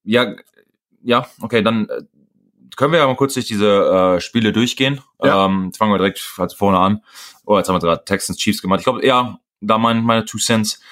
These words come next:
Speaker 1: Texans Chiefs, absolut. Ich glaube, ähm, Arrowhead Stadion da zu gewinnen in den Playoffs, echt, äh, schwierig. Andy Reid,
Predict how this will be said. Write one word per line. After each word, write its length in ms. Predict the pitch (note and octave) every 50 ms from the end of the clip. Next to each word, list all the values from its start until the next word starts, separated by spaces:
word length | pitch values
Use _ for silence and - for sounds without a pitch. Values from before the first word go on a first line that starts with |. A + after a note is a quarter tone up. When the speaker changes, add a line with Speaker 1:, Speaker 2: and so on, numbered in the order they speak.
| - _ -
Speaker 1:
Texans 320 | - C3 - - - A2
Chiefs, 640 | - - - A2+ A2+ G#2+ A2+ - - - - - _ _ _ _ _ _ _ _ _ _ _ -
absolut. 400 | - G2 - - - G2 G2 F#2+
Ich 80 | -
glaube, 500 | - G#2 G#2+ G#2+ G#2 A2 G#2+ G#2+ G#2 - - - _ _ -
ähm, 720 | F#2+ F#2+ F#2 F2+ F2 F2 F2 E2+ E2 E2+ E2 D2 D#2+ E2 - -
Arrowhead 400 | F#2 G#2 G#2+ G#2 G2+ G2+ - -
Stadion 420 | - - - G2 F#2 F#2+ F#2+ F#2
da 140 | F2+ F#2+ F#2+
zu 140 | - - F2
gewinnen 300 | F#2 D#2+ E2 F2+ F2+ F2+
in 100 | F2+ G2
den 80 | F#2
Playoffs, 440 | - - F#2+ F#2+ F#2 F2+ F2+ E2+ -
echt, 440 | - F2 E2+ - - - - - - _ _ _ _ _ _ _ _ _ _ -
äh, 280 | F2+ F#2 F2+ F2+ F2 E2+
schwierig. 540 | - - G2 G2 G2 F#2+ F#2 E2+ - -
Andy 200 | - F#2 F#2+ F#2+ F2
Reid, 560 | D#2+ F2 F2+ F2 F2+ E2+ - - - - -